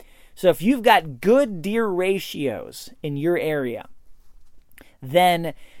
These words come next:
you're likely to see continued action throughout the entire rut. Uh, it may, it may, you know, diminish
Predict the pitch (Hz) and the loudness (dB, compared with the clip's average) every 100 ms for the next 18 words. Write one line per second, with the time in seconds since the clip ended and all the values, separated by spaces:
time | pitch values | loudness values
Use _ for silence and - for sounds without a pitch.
0 | - - 185 220 180 208 226 - 214 196 | -16 -2 6 6 8 8 8 6 0 0
1 | 185 - 190 - 147 - 240 247 208 190 | -2 -2 -6 -4 -8 2 2 4 0 0
2 | 147 170 170 - 160 151 156 151 - 180 | 2 2 0 -8 -8 -8 -6 -4 0 2
3 | 170 160 147 131 - 156 151 151 135 135 | 2 -2 -8 -8 0 2 4 2 2 0
4 | - - - - - - - 143 170 170 | 0 -10 -20 -20 -20 -18 -8 -4 -2 2
5 | 208 220 214 196 175 - 202 214 208 196 | 4 8 8 6 2 -4 -2 0 4 4
6 | 175 185 175 151 160 190 330 233 202 - | 2 -2 -2 0 2 6 6 6 2 -2